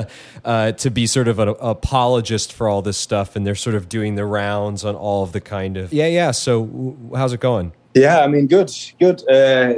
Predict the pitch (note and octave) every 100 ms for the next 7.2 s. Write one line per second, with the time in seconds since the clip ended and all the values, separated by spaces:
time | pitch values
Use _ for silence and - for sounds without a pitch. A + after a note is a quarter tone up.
0 | G#2+ A#2+ - - C#3+ B2+ A#2+ C3 B2 A#2+
1 | A#2+ C3 - C3 - C#3 B2+ D3 A#2 A#2
2 | A2+ A#2+ A#2+ G#2 A2+ G#2+ A2+ A2 A#2 A2+
3 | A2+ G#2+ A2+ A2+ A#2+ A#2+ G2+ - A2 -
4 | A2+ G2+ G#2 G#2 G2+ A2+ C3+ C3+ C3+ G#2
5 | G2+ G#2+ G#2+ G#2+ A2+ A#2 B2+ B2+ B2 A#2+
6 | B2+ G#2 F#2+ G2+ G#2 G#2 G2+ G#2 G2+ G#2+
7 | G#2+ G#2